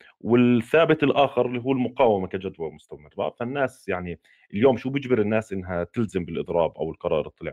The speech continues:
أو لما أضربت شعفاط بالأل-، بأكتوبر الماضي بالألفين واثنين وعشرين بعد عملية عدي التميمي؟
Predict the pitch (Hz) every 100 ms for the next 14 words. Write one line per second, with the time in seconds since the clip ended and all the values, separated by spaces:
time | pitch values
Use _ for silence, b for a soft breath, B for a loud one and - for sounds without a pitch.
0 | - 87 87 92 90 76 110 110 98 -
1 | 98 - 101 - 82 90 82 98 87 -
2 | 110 95 92 95 98 92 82 - 80 76
3 | 69 - 92 - 90 82 - 98 82 _
4 | _ _ - 98 90 101 95 92 95 90
5 | 85 85 71